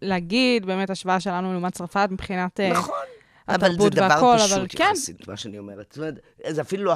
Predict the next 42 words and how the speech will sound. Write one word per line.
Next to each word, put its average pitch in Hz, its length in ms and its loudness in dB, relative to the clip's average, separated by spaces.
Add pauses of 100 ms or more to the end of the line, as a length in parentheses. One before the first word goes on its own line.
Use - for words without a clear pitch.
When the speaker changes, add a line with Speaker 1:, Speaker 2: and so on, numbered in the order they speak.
Speaker 2:
הייטקי, 147 400 0 (200)
אבל 123 100 0
זה 117 100 -6
כל 104 140 -16
כך 139 140 -6
חכם. - 360 -12 (240)
ולכן 127 320 0
עיר 170 180 -4
חכמה 160 380 -6
זה 135 120 -6
לא 135 100 -6
רק 185 180 -16
עיר 120 120 -14
טכנולוגית, - 680 -20
עיר 127 120 -10
חכמה 123 320 -10
זה 117 100 -14
עיר 113 100 -10
חיה. 95 420 -12 (400)
עיר 131 160 0
מפרגנת 120 640 -4
ליזמות, 107 680 -6 (320)
עיר 143 140 -8
שיוצרת 135 760 -4
הזדמנויות 123 680 -4
כל 135 220 -4
הזמן 123 400 -4
לכולם. 110 580 -6 (800)
יש 254 160 -4
עוד 208 240 -2
משהו 170 320 -6
אחד 139 240 -8
שאני 123 180 -10
חושבת - 280 -16
שנורא 107 320 -14
חשוב - 380 -16
לומר 104 240 -8
אותו, 110 220 -8
אפרופו 104 320 -8
אתגרים 120 420 -6
לעשור 113 600 -6
הבא. 104 140 -12